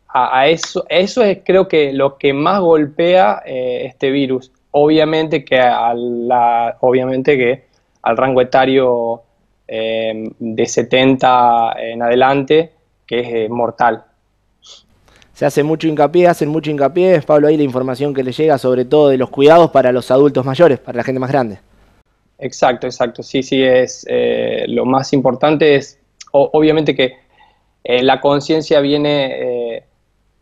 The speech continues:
Speaker 1: pensando en la, en la gente mayor, eh, eh, y por, por eso, más que nada, al principio uno no, no, no tomaba los recaudos necesarios.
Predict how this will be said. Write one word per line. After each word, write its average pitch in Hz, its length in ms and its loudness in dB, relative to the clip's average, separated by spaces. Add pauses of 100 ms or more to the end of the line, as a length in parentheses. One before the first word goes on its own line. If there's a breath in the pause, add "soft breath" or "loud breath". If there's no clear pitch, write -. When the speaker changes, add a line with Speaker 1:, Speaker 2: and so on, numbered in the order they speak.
(100)
Speaker 1:
pensando 147 640 0
en 135 240 -4
la, 123 240 -4
en 123 60 -8
la 127 80 -8
gente 151 260 -2
mayor, 160 540 0 (500)
eh, 117 440 -8 (260)
eh, 117 580 -4
y 131 200 0
por, 135 460 0
por 143 200 2
eso, 151 400 2
más 135 220 -4
que 139 140 -4
nada, 143 320 2
al 131 140 0
principio 139 580 -2
uno 139 280 -2
no, 135 460 -2
no, 127 240 -6
no 131 180 -2
tomaba 131 420 2
los 123 120 -2
recaudos 131 360 0
necesarios. 147 540 -2